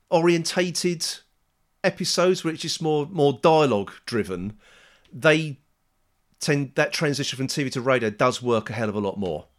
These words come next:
It really does. So, but, um, yeah, and they're actually, the, the, the radio versions, they're regularly repeated on, on a, on a,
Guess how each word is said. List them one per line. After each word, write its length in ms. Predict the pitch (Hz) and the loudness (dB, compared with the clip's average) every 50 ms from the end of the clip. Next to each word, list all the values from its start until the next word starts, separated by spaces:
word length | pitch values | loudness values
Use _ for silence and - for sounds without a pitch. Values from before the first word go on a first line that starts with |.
| _ _ _ _ _ _ _ | _ _ _ _ _ _ _
It 120 | - 117 104 | -10 -8 -6
really 240 | 117 110 95 98 | -6 -6 -4 -4
does. 380 | 90 101 90 85 80 - - - _ _ _ _ _ _ _ - | -4 -4 -4 -4 -6 -8 -10 -12 _ _ _ _ _ _ _ -14
So, 280 | - - - 98 101 98 - | -10 -6 -4 -4 -4 -4 -2
but, 260 | - 117 117 - - | 0 -2 0 0 0
um, 380 | 135 120 120 117 117 120 117 - _ _ - - - - - | 0 0 0 0 -2 -6 -8 -10 _ _ -20 -20 -20 -8 2
yeah, 140 | - 190 190 220 | 4 6 6 6
and 120 | 202 190 208 | 6 6 6
they're 160 | 214 196 202 - | 6 4 2 0
actually, 380 | 254 311 - - 202 175 160 160 - - | -4 -4 -4 -4 -6 -6 -8 -10 -10 -6
the, 100 | - 190 | -4 -4
the, 160 | 180 - - 160 | -4 -4 -8 -10
the 120 | - 175 | -8 -2
radio 320 | 160 180 214 262 262 208 151 | 2 4 4 4 4 2 0
versions, 600 | 131 139 131 127 127 107 127 123 123 120 - - | 2 2 2 2 2 0 -2 -4 -6 -6 -6 -2
they're 320 | - 143 139 139 139 131 - - - - - - - - | 0 2 4 4 2 2 -2 -6 -20 -20 -20 -20 -18 -6
regularly 400 | 127 139 208 277 226 196 180 156 | 0 2 4 4 4 2 -2 0
repeated 640 | 143 156 180 196 175 - - 139 123 113 - 127 120 | 0 0 0 0 -2 -2 -2 -2 -2 -2 -2 -2 -2
on, 140 | 131 - | -2 0
on 100 | 160 139 | 0 0
a, 60 | 135 139 | 0 0
on 180 | - 147 135 135 | 0 0 0 2
a, 260 | 135 135 131 127 | 2 2 2 0